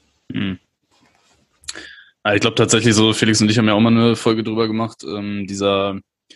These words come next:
äh, dieser Tipp da so authentisch zu sein und sich nicht zu verstellen, das ist, also das, das klingt halt irgendwie so, so einfach, aber, ähm,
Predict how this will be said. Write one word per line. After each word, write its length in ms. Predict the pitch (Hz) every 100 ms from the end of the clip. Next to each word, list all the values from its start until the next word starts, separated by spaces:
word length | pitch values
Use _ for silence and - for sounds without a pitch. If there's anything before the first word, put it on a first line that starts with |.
| _ _ _ - _ -
äh, 200 | 95 92
dieser 240 | 95 98
Tipp 160 | 123 -
da 100 | 107
so 260 | 104 110
authentisch 480 | 95 104 117 127 127
zu 120 | -
sein 280 | 110 117 117
und 80 | 107
sich 120 | 101
nicht 140 | 110 -
zu 100 | 101
verstellen, 480 | 107 - 107 113 107
das 140 | 101
ist, 280 | 101 - -
also 200 | 95 98
das, 160 | 104 -
das 180 | 107 -
klingt 220 | 127 131
halt 120 | 127
irgendwie 220 | 120 120
so, 220 | 110 110 104
so 100 | 95
einfach, 400 | 117 127 127 127
aber, 460 | 101 104 104 101 _ _ _ _ _ _ -
ähm, 720 | 95 98 98 98 98 98 98